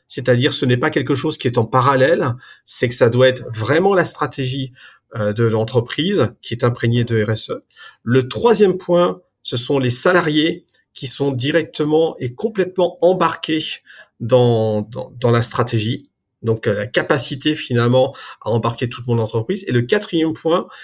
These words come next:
c'est l'écoute par les parties prenantes, c'est-à-dire la volonté de l'entreprise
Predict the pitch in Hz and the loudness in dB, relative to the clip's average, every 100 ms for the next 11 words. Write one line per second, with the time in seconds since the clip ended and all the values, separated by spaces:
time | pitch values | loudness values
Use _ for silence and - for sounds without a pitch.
0 | - - - 151 147 143 165 220 214 151 | -10 -6 -2 0 2 2 2 0 -2 0
1 | 135 131 135 - 127 139 110 104 - 123 | 0 0 -2 -4 -4 0 0 -2 -4 0
2 | 131 127 143 185 190 - - - 123 120 | 2 2 2 0 0 -10 -12 0 2 4
3 | 190 190 180 - 160 135 123 127 127 135 | 6 6 2 0 0 2 2 2 0 -4
4 | 120 - 190 196 | -4 -2 -2 -2